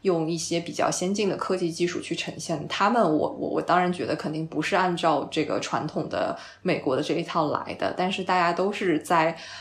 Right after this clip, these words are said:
呃，看到一些比较好的作品的时候，也是愿意去接纳这个东西的。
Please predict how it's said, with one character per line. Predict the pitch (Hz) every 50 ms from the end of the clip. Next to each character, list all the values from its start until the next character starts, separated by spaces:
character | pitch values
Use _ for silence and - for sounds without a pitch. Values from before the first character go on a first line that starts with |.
| - - -
呃， | - 170 165 151 131 - -
看 | - - - 247 220 208
到 | 190 165 165
一 | 156
些 | 160 180
比 | 175 165
较 | 160 165
好 | 170 - - -
的 | -
作 | - - 214 208
品 | 208 208 160 -
的 | - 160
时 | - - 170
候， | 165 165
也 | 156 -
是 | - - 185 196
愿 | 208 214 208
意 | 190 165 175
去 | - - - 160 160
接 | 160 - - - - - - - 208 208
纳 | 220 233 196 143
这 | 151 -
个 | - -
东 | - - - 175
西 | - - -
的。 | - - - -